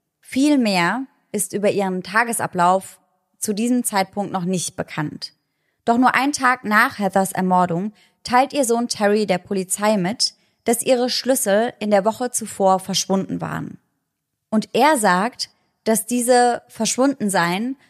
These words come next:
nachdem ein italienischer Mann namens Danny bei ihnen vorbeikam.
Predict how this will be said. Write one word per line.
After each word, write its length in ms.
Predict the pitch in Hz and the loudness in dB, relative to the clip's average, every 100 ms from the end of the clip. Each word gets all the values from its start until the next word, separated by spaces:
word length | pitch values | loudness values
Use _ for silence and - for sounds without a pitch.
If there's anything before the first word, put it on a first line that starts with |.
| _ - | _ -4
nachdem 520 | 220 - 240 262 254 - | -4 0 2 2 2 0
ein 180 | 202 202 | -2 -2
italienischer 720 | 214 214 190 202 262 311 285 | -4 -2 0 0 2 0 0
Mann 300 | 240 190 190 | 2 2 2
namens 340 | 185 180 175 - | 0 0 -2 2
Danny 380 | 190 185 180 | 2 2 -2
bei 120 | 175 170 | -2 -2
ihnen 220 | 180 175 | -2 -4
vorbeikam. 880 | - 170 160 - - - 147 - | -4 -4 -4 -4 -8 -8 -6 -8